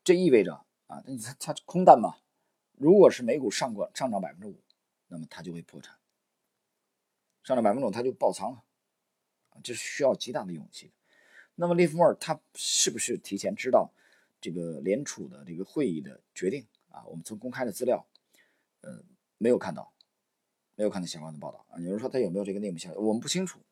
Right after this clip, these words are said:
啊，现在很难证实这一点，也可能知道，也可能不知道啊。但是他这一次是把几乎全部的身家压上去了，当天股票大跌，啊，利弗莫尔获利了。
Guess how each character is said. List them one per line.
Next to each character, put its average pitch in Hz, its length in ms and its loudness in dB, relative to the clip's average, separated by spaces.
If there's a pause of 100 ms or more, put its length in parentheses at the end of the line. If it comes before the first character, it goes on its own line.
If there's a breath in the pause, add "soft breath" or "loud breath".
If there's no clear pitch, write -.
(220)
啊， 107 180 -16
现 131 160 -8
在 113 140 -6
很 - 200 -14
难 98 140 -6
证 143 140 -8
实 90 120 -14
这 80 100 -20
一 71 60 -20
点， - 200 -20
也 127 120 6
可 147 120 0
能 85 100 -10
知 95 100 -12
道， 78 160 -8
也 117 60 -8
可 101 80 -12
能 90 100 -10
不 110 140 -14
知 - 100 -20
道 - 140 -20 (1300)
啊。 - 160 -20 (520 soft breath)
但 151 140 8
是 127 260 -2 (720)
他 151 100 -8
这 160 120 6
一 113 80 8
次 98 180 -6
是 104 180 -12
把 71 320 -12 (380)
几 - 160 -10
乎 127 100 -4
全 113 220 0
部 170 80 0
的 123 80 4
身 95 160 -4
家 78 220 -10
压 78 160 -12
上 71 160 -20
去 - 140 -20
了， - 60 -20 (1040)
当 170 160 8
天 170 260 0 (220)
股 - 100 -16
票 - 240 -12 (220)
大 - 140 -10
跌， - 180 -20 (480)
啊， - 80 -20
利 82 140 -14
弗 87 100 -18
莫 78 80 -12
尔 - 60 -20
获 85 160 -12
利 78 140 -16
了。 - 60 -20